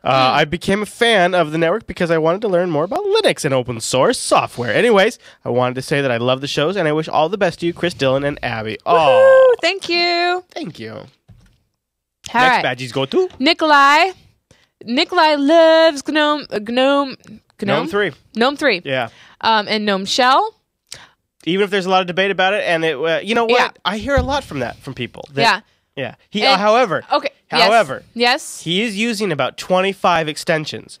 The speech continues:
Speaker 2: Okay.
Speaker 1: If you think about it, twenty-five extensions to make the standard desktop usable for you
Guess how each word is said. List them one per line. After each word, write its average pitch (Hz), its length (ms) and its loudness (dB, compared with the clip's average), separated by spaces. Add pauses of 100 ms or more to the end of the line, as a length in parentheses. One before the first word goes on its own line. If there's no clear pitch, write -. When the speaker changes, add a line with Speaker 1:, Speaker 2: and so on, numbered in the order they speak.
(140)
Speaker 2:
Okay. 247 280 0 (300)
Speaker 1:
If 175 200 -4
you 190 80 -6
think 302 180 -2
about 123 220 -4
it, - 80 -20 (160)
twenty-five 277 560 2
extensions 180 480 -4
to 151 80 -4
make 151 140 -2
the 135 80 -10
standard 202 420 -2
desktop 160 420 -2
usable 147 400 -2
for 117 160 -8
you 113 200 -8